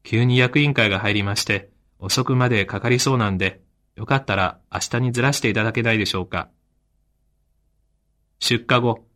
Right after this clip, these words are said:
輸出荷物の三種類の件ですけど、エルシーの要求通り、なるべく早くお送りくださるようお願いします。それに、その三種類のコピーをファックスで本社宛てにお流しいただきたい。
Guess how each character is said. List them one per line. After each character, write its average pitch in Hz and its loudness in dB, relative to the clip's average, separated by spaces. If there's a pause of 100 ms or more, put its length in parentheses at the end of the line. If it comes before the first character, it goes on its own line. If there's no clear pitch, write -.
(360)
輸 131 2
出 151 2
荷 156 4
物 139 -2
の 98 -4
三 135 2
種 151 2
類 135 4
の 95 -2
件 117 0
で 95 -2
す - -4
け 95 -6
ど、 95 -6 (420)
エ 123 4
ル 151 4
シ 156 2
ー 151 4
の 110 2
要 127 2
求 139 2
通 135 2
り、 87 -4
な 95 -10
る 113 -2
べ 123 -2
く 127 -2
早 127 0
く 90 -12 (300)
お 110 0
送 123 0
り 120 2
く 123 -4
だ 120 0
さ 123 -2
る 113 0
よ 110 -4 (200)
う - -14
お 101 -8
願 92 -4
い - -4
し - -2
ま 98 -4
す。 - -8 (300)
そ 117 -4
れ 117 2
に、 117 -2 (180)
そ 123 -2
の 131 2
三 151 4
種 160 6
類 135 4
の 95 0
コ 139 0
ピ 113 2
ー 87 -2
を - -10
フ - -2
ァ 135 2
ッ 139 0
ク - -10
ス 107 -6
で 95 -6
本 135 -2
社 131 0
宛 120 0
て 120 0
に 113 0
お 104 -2
流 113 0
し 113 -2
い 107 -2
た 110 -4
だ 107 -2
き - -16
た 98 0
い。 - -10